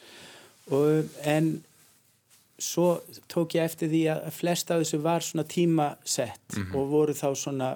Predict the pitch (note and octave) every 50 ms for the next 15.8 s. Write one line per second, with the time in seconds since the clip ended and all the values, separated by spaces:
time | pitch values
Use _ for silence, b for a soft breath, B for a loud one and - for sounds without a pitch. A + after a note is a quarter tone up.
0 | - - - C#3 C#3 B2+ C3 C#3+ C#3 C3+ C#3 C3 C3+ C3 C3 C3 b b b b
1 | b b b b b b b b b b b _ _ _ _ _ _ - - B2+
2 | B2+ B2 B2 B2+ B2 B2+ - - - - C#3 C#3+ C3+ C3 C3 B2+ - - - -
3 | - - D3 B2 C3+ C3+ C#3 C#3+ C#3+ C#3 C3+ C3+ C3+ C3+ C#3 C3+ C3+ C3+ C#3 C#3
4 | C#3 C3+ C3 C3+ C3+ C3+ C3+ B2+ - - - G2+ G2+ G#2+ G#2+ G#2 G2 - - -
5 | - - - D3 D#3 D#3+ D#3+ D#3 D#3+ D#3 D#3 - - - - G#2+ G2+ C3 - D3+
6 | C#3 C#3 C3 D3+ D3 C#3 - - D3 C#3 C#3 C#3 - D3+ C#3+ C#3+ C#3 C#3+ C3+ C#3
7 | C#3 C#3 C#3+ C#3 - C#3+ C3 C3 C3+ C3+ C3+ C3 - D3+ C#3+ - - D3+ C#3 C#3+
8 | C#3 C#3 - C#3+ C#3 - - C3+ C3 C3+ D3 C#3+ D3 C#3 C#3 C#3 C3+ - C#3 C3+
9 | A2 C#3+ F3 F#3 F#3 F#3 F#3 F3+ E3+ A2 G2 F2 D#2 - b b b b b _
10 | - B2+ B2+ C3+ C3+ C3+ C3+ - C#3 C#3 C#3+ C#3 C#3 C#3 C#3+ C#3+ - - C3+ C3+
11 | C3+ C3+ - _ _ _ _ _ - D#3 D3 C#3 - D3 C#3+ C3 - - - D3
12 | C3+ C3 - D#3 D3+ D#3+ E3 D#3+ - E3+ D#3+ D#3 - D#3+ D#3+ E3 D#3+ - - -
13 | - C#3+ C#3 C#3 C#3 - D3+ C#3 C#3+ D3 D3 D#3 D#3 - - E3 D#3 C#3+ C#3+ D#3
14 | F3+ F3+ - - - D#3+ D#3 D3 C#3+ C#3+ - G#2 F#2 F#2+ F2+ E2+ - - C#3+ B2+
15 | - - - D#3+ E3 E3+ D#3+ D3 - - - C#3 C#3+ C#3+ D3 D3+